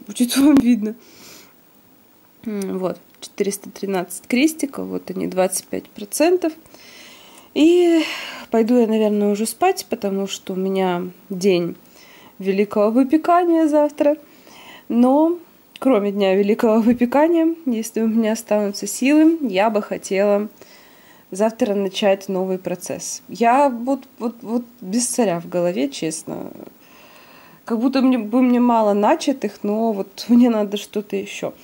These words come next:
Э, я говорила, по-моему, что это будет сэмплер, но я не говорила, что за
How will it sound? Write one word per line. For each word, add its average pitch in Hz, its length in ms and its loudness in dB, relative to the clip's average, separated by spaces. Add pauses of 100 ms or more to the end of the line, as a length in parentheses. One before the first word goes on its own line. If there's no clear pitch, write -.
(400)
Э, 170 140 0
я 220 240 2
говорила, 214 480 0
по-моему, 180 460 -4
что - 220 -8
это 170 160 -6
будет 180 320 -8
сэмплер, 269 500 2
но 185 120 -2
я 190 140 -2
не 196 140 -2
говорила, 190 480 -2
что 165 380 -2
за 151 340 -6